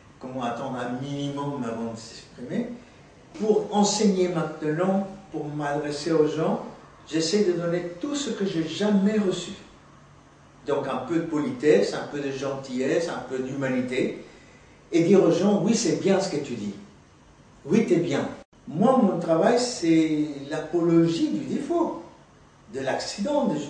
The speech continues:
des choses qui ne doivent pas arriver. Moi, je les applaudis. J'applaudis l'erreur, j'applaudis l'horreur, j'applaudis les accidents, parce que sinon,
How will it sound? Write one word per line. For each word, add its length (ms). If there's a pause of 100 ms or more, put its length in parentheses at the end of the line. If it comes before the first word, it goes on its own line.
(120)
des 60
choses 280
qui 80
ne 220
doivent 240
pas 180
arriver. 500
Moi, 180
je 60
les 200
applaudis. 520 (520)
J'applaudis 540
l'erreur, 600 (300)
j'applaudis 1080
l'horreur, 680 (480)
j'applaudis 1000
les 200
accidents, 720 (560)
parce 180
que 140
sinon, 300